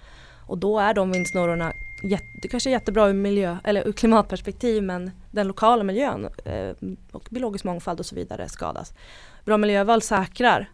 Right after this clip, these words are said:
att man tar energi därifrån där det är, eh, där man har tagit hänsyn till de här aspekterna.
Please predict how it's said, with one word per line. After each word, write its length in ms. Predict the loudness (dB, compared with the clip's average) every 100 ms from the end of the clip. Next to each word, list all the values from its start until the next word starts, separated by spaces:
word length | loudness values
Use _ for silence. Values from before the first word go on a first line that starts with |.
| -16 -12
att 340 | -12 -12 -12
man 160 | -8 -6
tar 440 | -2 0 0 -2 -8 -20 -6
energi 420 | -2 -2 -4 -6
därifrån 460 | -6 -6 -6 -8 -10 -16 -20 -20 -20 -16 -8 -6
där 180 | -4 -4
det 60 | -6
är, 360 | -6 -6 -8
eh, 340 | -10 -12 -14 -16 -6
där 100 | -2
man 40 | -2
har 80 |
tagit 180 | -2 -2
hänsyn 420 | 2 2 2 -2
till 120 | -2 -8
de 80 |
här 60 | -10
aspekterna. 500 | -6 -6 -6 -14